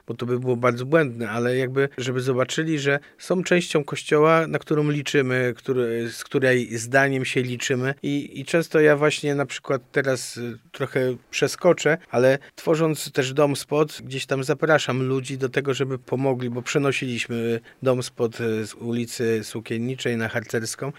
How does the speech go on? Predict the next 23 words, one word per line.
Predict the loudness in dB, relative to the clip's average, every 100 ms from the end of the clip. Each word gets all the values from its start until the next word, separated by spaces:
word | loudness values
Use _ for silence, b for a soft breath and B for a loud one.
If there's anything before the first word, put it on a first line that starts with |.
| -10
i |
prosiłem | 0 0 2 2 2
o | 0
pomoc, | 0 -2 -2 -4 -6
też | -8
przychodzili | -6 -6 -6 -4 -2 -4
uczniowie | -4 -10 -6 -4 -2 -2 -4 B B B
i |
oni | 2 4
mi | 2
podpowiadali, | 0 -2 0 2 4 4 2
co | 0 -2
może | 0 0 0
być | -2 0
jeszcze | 0 0 -2 -2
w | -2
tym | -2 0
Dom | -2
Spocie, | -4 -4 -2 -4
co | -4 -2
można | -2 -2
jeszcze | -2 -2 -2
zrobić. | 0 0 0 -2 -10